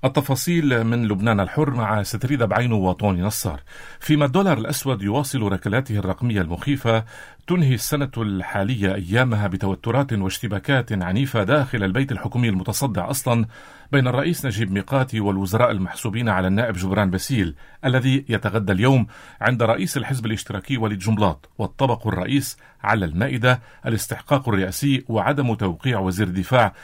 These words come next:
قرار قائد الجيش بتأجيل تسريح رئيس الأركان والمفتش العام في المجلس العسكري. فباسيل ووفق المعلومات المتداولة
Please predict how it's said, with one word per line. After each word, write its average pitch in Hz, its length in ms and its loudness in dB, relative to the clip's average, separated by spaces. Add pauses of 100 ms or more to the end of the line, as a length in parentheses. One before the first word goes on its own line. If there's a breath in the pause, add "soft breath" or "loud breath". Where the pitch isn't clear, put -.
(200 loud breath)
قرار 123 400 2
قائد 113 320 -2
الجيش 107 460 -2 (240 loud breath)
بتأجيل 120 560 -2
تسريح 104 420 -4
رئيس 107 320 -2
الأركان 117 500 2 (260 loud breath)
والمفتش 110 680 0
العام 104 340 2 (220 loud breath)
في - 120 -2
المجلس 104 540 -2
العسكري. 92 460 0 (440 loud breath)
فباسيل 123 540 -2
ووفق 110 440 0
المعلومات 98 640 0
المتداولة 107 640 2